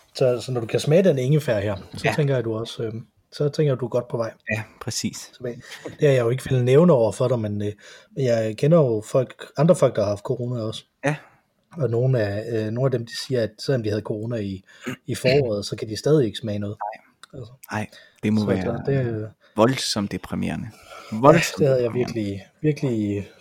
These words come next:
Speaker 1: det er jeg glad for, at det ikke er sket for dig. Vi er jo,
Speaker 2: Ja.
Speaker 1: vi er jo, vi er blevet overhalet indenom med den her, øh, gennemgang af Gourmetbryggeriet øl i øvrigt, fordi vores gode venner over i, øh, Superkultur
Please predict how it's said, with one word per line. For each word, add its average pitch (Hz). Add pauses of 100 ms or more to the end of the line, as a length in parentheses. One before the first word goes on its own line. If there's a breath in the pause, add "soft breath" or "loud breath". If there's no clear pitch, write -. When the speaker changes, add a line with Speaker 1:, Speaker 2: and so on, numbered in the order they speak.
Speaker 1:
det 147
er 139
jeg 123
glad 131
for, 123
at -
det 123
ikke 113
er 113
sket -
for -
dig. 120
Vi 131
er -
jo, 175
Speaker 2:
Ja. -
Speaker 1:
vi 180
er 196
jo, 202
vi 185
er 175
blevet 196
overhalet 165
indenom 180
med 131
den 120
her, 110
øh, 104
gennemgang 131
af 107
Gourmetbryggeriet 123
øl 127 (520 loud breath)
i 123
øvrigt, 120
fordi 131
vores 120
gode 131
venner 120
over 117
i, 113
øh, 104
Superkultur 135